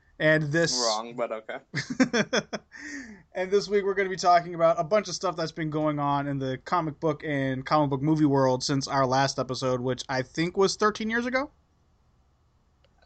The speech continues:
Speaker 2: Uh, uh, um, sure.
Speaker 1: Yeah, I think we were on Napster was the last time that we put out an episode. But it's poppin'. Um, if you want to listen to our old episodes, you can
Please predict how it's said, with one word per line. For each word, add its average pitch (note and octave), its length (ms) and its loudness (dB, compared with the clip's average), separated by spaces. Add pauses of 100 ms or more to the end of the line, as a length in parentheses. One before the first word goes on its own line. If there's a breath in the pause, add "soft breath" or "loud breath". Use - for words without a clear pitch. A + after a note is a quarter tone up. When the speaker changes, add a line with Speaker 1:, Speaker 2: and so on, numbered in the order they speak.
(120)
Speaker 2:
Uh, D3 380 -2 (880 soft breath)
uh, A#2+ 380 -12 (280)
um, A#2 520 -20 (600)
sure. A#2+ 360 -6 (380)
Speaker 1:
Yeah, G#3 220 6
I A#3+ 40 4
think C4+ 160 0
we C#4+ 80 -2
were G#3+ 100 4
on C#3 140 -2
Napster B2+ 460 -6
was A2 120 -14
the A#2 60 -16
last A2+ 300 -10
time A2+ 300 -12
that A#2 100 -10
we A#2+ 80 -14
put A#2 160 -14
out A2 120 -10
an G#2+ 80 -12
episode. G#2+ 460 -14 (420 soft breath)
But A#3 100 -2
it's - 100 -4
poppin'. G#3 400 0 (720)
Um, C3+ 280 0
if E3 160 -10
you F#3+ 140 -6
want G3+ 220 0
to F3+ 60 -4
listen A#3+ 260 -2
to G3 40 -2
our D#3+ 120 4
old D3 200 -4
episodes, C#3+ 400 -4
you D3+ 80 -6
can C3+ 220 -6